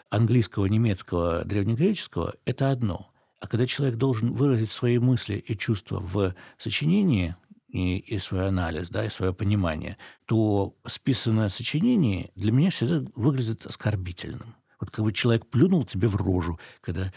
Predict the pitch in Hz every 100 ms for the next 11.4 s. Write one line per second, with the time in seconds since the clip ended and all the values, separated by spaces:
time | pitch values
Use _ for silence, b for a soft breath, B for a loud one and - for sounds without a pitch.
0 | B B 104 98 135 139 98 110 113 117
1 | B - - 135 - 123 123 98 80 -
2 | 104 110 101 - 131 110 104 107 - -
3 | 110 95 - - - _ _ - 101 120
4 | - - - - 147 180 151 117 143 -
5 | 85 82 90 82 - - _ - 123 -
6 | 104 90 - 82 92 78 71 - 87 120
7 | 110 101 110 101 90 85 90 90 - 90
8 | 69 B B B _ 120 117 - 98 92
9 | 85 87 87 - 101 104 - - 85 85
10 | 113 101 - B B B - 98 101 92
11 | 90 85 - -